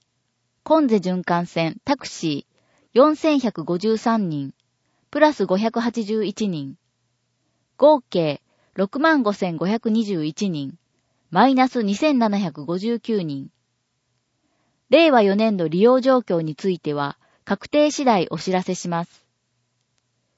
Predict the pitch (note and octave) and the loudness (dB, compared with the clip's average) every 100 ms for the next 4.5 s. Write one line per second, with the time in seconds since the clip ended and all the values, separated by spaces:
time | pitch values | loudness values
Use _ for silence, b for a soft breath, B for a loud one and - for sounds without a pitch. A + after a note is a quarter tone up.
0 | _ _ _ _ - A#3+ D4+ D4+ D4 C4+ | _ _ _ _ -2 0 2 2 2 0
1 | C4+ - C#3+ - - C#4+ - - F3+ D3 | -4 -8 -14 -12 -6 -6 -6 -10 -8 -8
2 | C#3 C3+ _ _ _ G3+ D4 E4+ B3 G3+ | -8 -12 _ _ _ 0 0 0 -2 -2
3 | E3+ E3 E3+ - B3 B3 B3 A3+ F3+ D#3 | -4 -6 -6 -2 -2 0 -2 0 -4 -6
4 | D3+ C#3+ - D3 D3 | -8 -8 -8 -10 -12